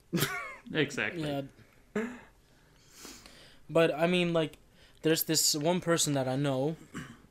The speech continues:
Speaker 3: um, and she was in a relationship with a guy, and she had mental problems,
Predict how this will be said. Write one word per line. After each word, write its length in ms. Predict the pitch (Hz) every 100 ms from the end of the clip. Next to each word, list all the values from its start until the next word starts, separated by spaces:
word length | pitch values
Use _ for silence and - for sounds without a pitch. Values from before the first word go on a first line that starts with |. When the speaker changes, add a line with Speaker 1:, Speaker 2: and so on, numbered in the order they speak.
| - 139
Speaker 3:
um, 600 | 135 127 123 120 120 - - -
and 160 | 151
she 140 | 143 160
was 240 | 156 147
in 100 | 147
a 100 | 139
relationship 840 | 131 135 147 - 135 - 127 -
with 140 | 131 123
a 40 |
guy, 400 | 120 117 113 113 - _ - - -
and 260 | 147 139
she 180 | - 160
had 460 | 151 143 131 127 127
mental 420 | 131 143 143 151
problems, 840 | 151 135 127 127 127 127 120 -